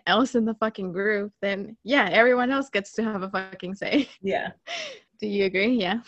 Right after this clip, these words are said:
Speaker 1: <laughs>
Speaker 2: Definitely. If, if they would have kept it to themselves, then obviously no. Even if they had told everybody and he would have just been cool about it, I would say no. But since he was, like, because he was staring at her in that moment, yeah.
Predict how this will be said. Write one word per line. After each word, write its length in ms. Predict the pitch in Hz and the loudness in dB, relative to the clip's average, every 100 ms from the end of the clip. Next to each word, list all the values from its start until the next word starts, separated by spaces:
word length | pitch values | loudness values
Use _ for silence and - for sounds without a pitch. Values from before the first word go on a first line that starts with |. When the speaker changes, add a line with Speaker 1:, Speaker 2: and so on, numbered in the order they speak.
| - | -4
Speaker 1:
<laughs> 840 | 302 - 294 277 220 226 - - - | -4 -2 0 0 0 -10 -12 -6 -2
Speaker 2:
Definitely. 640 | 196 196 185 - 175 185 - 233 - 254 | 0 -2 -4 -6 -8 -10 -12 -20 -10 -4
If, 240 | 180 240 - | -4 -6 0
if 220 | 202 202 | 2 4
they 120 | - 220 | 6 6
would 140 | 220 | 6
have 140 | 226 226 | 4 2
kept 220 | 202 214 | 0 0
it 100 | 208 | -2
to 80 | 247 | -2
themselves, 560 | 190 185 180 175 208 196 | -4 -4 -2 -2 -4 -10
then 100 | 170 | -8
obviously 640 | 180 170 175 165 156 151 - - | -8 -8 -10 -10 -10 -10 -14 -10
no. 540 | 190 180 170 214 226 - - | -6 -2 -2 -2 -8 -10 -4
Even 260 | 262 320 | 0 2
if 140 | 359 349 | 0 -2
they 120 | 302 | -2
had 160 | 302 | -2
told 220 | - 214 196 | -2 -2 -2
everybody 600 | 196 233 247 247 254 220 | -4 -4 -4 -4 -6 -6
and 240 | 196 214 - - | -6 -8 -10 -8
he 400 | 208 202 202 196 - | -6 -6 -6 -8 -2
would 140 | 208 | -2
have 120 | 196 | -2
just 220 | 185 175 - | -6 -14 -14
been 140 | - | -16
cool 280 | - 196 196 | -4 0 0
about 260 | 208 220 254 | 0 0 0
it, 200 | 285 - | -4 -4
I 100 | 254 | -4
would 220 | 262 269 269 | -2 -4 -4
say 160 | 277 | -4
no. 420 | 269 262 269 262 247 | -2 0 0 0 -2
But 200 | 196 - | -2 -2
since 220 | 214 208 | -4 -4
he 140 | 233 | -4
was, 160 | 220 233 | -4 -4
like, 300 | 262 220 - _ | -2 -2 -4 _
because 480 | 262 247 226 247 254 | -2 0 4 2 2
he 80 | 285 | 0
was 200 | 247 240 | 0 2
staring 320 | 214 208 208 | 2 4 2
at 80 | 180 | -2
her 200 | 226 190 | -2 -2
in 200 | 196 196 | -4 -4
that 200 | 190 180 | -4 -6
moment, 340 | 185 208 220 | -6 -4 -6
yeah. 160 | 220 285 | -8 -12